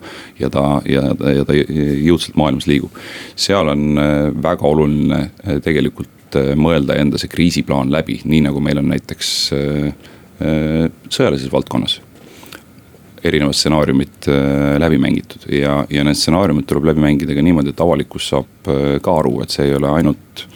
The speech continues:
valitsus või, või Terviseamet, kes teab, kuidas sel puhul käituda, vaid et, vaid et me ühiskonnana oleme tegelikult valmis. Et, et me ei satu paanikasse, et me suudame õigel ajal reageerida. Et õnneks,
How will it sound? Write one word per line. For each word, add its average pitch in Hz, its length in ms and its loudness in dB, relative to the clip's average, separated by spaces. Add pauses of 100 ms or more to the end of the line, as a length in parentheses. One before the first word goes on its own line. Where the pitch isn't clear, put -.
(840)
valitsus 76 460 -2
või, 69 440 0 (280)
või 69 180 0 (380)
Terviseamet, 71 560 0
kes - 160 -4 (320)
teab, 76 240 0
kuidas 67 240 0
sel 71 140 2
puhul 67 220 0
käituda, 67 400 -2
vaid 69 240 -2
et, - 240 -8 (260)
vaid 71 260 2
et - 80 0
me 78 80 4
ühiskonnana 71 480 0
oleme 71 240 0
tegelikult 73 400 -2
valmis. 80 380 -2 (440)
Et, - 460 -4
et 71 380 0
me 71 80 4 (100)
ei 73 440 2
satu 92 240 -4
paanikasse, 110 460 -2
et - 100 -4
me 80 80 -2
suudame 80 260 2
õigel 73 240 2
ajal 73 160 -2
reageerida. 76 500 -2 (680)
Et - 240 -10
õnneks, 104 500 0